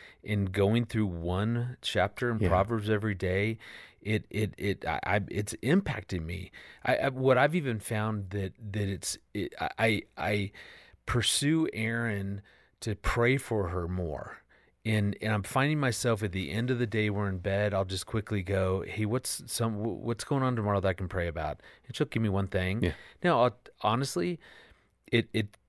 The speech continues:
Speaker 1: bothers me to some degree that she doesn't go, "And what's going on in your
Speaker 2: <laughs>
Speaker 1: life?" And literally,
Speaker 2: Well,
Speaker 1: it, she
Speaker 2: that's why
Speaker 1: doesn't
Speaker 2: she's not here today, so,
Speaker 1: Y-, y-,
Speaker 2: so we
Speaker 1: you
Speaker 2: can,
Speaker 1: know.
Speaker 2: um, remind her by listening to
Speaker 1: Yeah,
Speaker 2: this that,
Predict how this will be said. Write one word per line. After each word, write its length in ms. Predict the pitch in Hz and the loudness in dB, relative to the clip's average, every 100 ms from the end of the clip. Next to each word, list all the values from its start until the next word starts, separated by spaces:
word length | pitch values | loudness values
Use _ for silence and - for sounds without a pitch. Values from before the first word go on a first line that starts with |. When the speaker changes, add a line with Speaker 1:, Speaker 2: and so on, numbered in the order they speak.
| - | -2
Speaker 1:
bothers 440 | 113 98 110 135 131 | 4 6 4 0 -2
me 400 | 143 160 160 165 _ - _ _ | -4 -2 -6 -8 _ -20 _ _
to 100 | 139 | 0
some 260 | 120 107 123 | 2 2 2
degree 540 | 165 - 110 110 127 | -2 0 2 2 0
that 220 | 117 104 - | -2 -4 -2
she 200 | - 113 | 0 2
doesn't 300 | 120 110 101 | 2 -2 0
go, 240 | 98 92 - | 2 0 0
"And 480 | 302 294 135 151 - - | 0 2 0 -2 -8 -2
what's 340 | 101 127 - | 4 6 6
going 240 | 123 165 135 | 4 4 4
on 360 | - 156 151 | 6 6 6
in 160 | 143 127 | 4 2
your 260 | 113 180 - | 4 4 6
Speaker 2:
<laughs> 40 | |
Speaker 1:
life?" 420 | 143 113 - 143 - - - - | 4 4 2 0 0 -2 -2 2
And 240 | 185 175 151 | 4 4 6
literally, 520 | 208 233 175 139 120 - | 6 8 4 2 0 4
Speaker 2:
Well, 180 | 98 92 - | 4 2 -2
Speaker 1:
it, 240 | 143 127 | -2 0
she 120 | - 127 | 2 6
Speaker 2:
that's 140 | 151 165 | 8 10
why 100 | 180 | 8
Speaker 1:
doesn't 100 | 139 | 6
Speaker 2:
she's 180 | 175 147 | 4 4
not 180 | 147 | 2
here 200 | 110 139 | 2 2
today, 460 | 156 120 95 78 78 | 2 0 0 0 -2
so, 360 | - 110 101 101 | -2 4 4 4
Speaker 1:
Y-, 180 | 107 143 | 4 0
y-, 60 | |
Speaker 2:
so 180 | 123 117 | 0 2
we 100 | 113 | 4
Speaker 1:
you 60 | 110 | 6
Speaker 2:
can, 200 | 107 104 | 4 4
Speaker 1:
know. 180 | 98 92 | 4 2
Speaker 2:
um, 160 | 92 - - - | 0 -4 -20 -4
remind 520 | 120 110 107 110 127 117 | 4 4 6 4 2 0
her 320 | 104 98 98 | 2 4 4
by 360 | - 92 98 92 | 0 -2 2 2
listening 580 | 104 127 - 80 71 76 | 2 -2 -4 -4 -4 -2
to 60 | |
Speaker 1:
Yeah, 220 | 123 202 196 | 0 2 0
Speaker 2:
this 200 | - - | -4 -6
that, 160 | - | -8